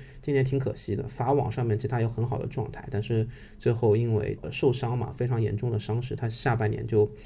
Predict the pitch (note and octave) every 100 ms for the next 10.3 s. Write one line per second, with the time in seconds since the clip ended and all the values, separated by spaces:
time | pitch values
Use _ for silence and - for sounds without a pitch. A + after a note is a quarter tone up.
0 | - - - - A2 - - G#2 G2+ G#2+
1 | A2 B2+ A2+ - A#2 A2 C3 - - A2+
2 | G#2 A#2 A2 - A#2 B2+ - - - G#2
3 | G2+ - - - - - A2+ A2 B2 A#2
4 | A#2 A#2 A#2+ G2+ G#2+ - - G#2 G2 G#2
5 | A#2 A#2 B2 G2+ A2 A#2 A#2 A2+ - -
6 | - B2+ C3+ C3 B2 A#2+ A#2+ A#2 D3 D3
7 | C3 C3 - A#2 G#2+ G2+ - A#2 - A2
8 | G#2+ - C3 C3 - - - B2+ A#2 A#2
9 | A2+ A2+ A#2 G2+ C3 A#2 G#2+ A#2+ A2 A2+
10 | - A2 A2